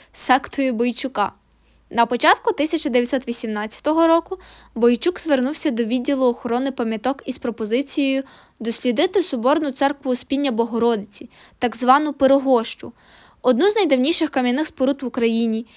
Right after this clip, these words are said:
Її було збудовано в Києві на Подолі за князювання Мстислава Володимировича. Її згадано у слові о полку Ігоревім у зв'язку з поверненням Ігоря Святославича з половецького полону. Незважаючи на те, що церкву кілька разів перебудовували,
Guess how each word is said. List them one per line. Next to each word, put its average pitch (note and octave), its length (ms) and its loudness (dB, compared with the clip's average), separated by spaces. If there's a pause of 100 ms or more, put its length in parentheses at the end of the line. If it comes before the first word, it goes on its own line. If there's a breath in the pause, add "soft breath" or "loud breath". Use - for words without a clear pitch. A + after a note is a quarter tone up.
(200 soft breath)
Її E4 160 6
було E4 240 4
збудовано C#4 540 4
в D#4+ 100 -8
Києві C#4+ 360 2
на C4+ 120 -2
Подолі A3 560 -2 (300 soft breath)
за B3+ 180 0
князювання C4 800 2 (300 soft breath)
Мстислава C4 640 2
Володимировича. A3 1080 0 (360 soft breath)
Її C4 240 6
згадано C4 600 4
у C4 80 -4
слові C#4+ 380 2
о C4+ 100 4
полку C#4 380 2
Ігоревім A#3+ 640 -2 (400 soft breath)
у C4+ 100 2
зв'язку B3+ 340 0
з - 60 -2
поверненням D#4 720 2
Ігоря C#4 340 0
Святославича B3+ 800 0 (280 loud breath)
з - 80 -14
половецького A#3+ 640 0
полону. B3 520 0 (440 soft breath)
Незважаючи C4 640 4
на E4 100 2
те, C#4+ 340 4
що - 180 -6
церкву C#4+ 320 0
кілька D4+ 380 0
разів C4+ 300 2
перебудовували, A#3+ 800 2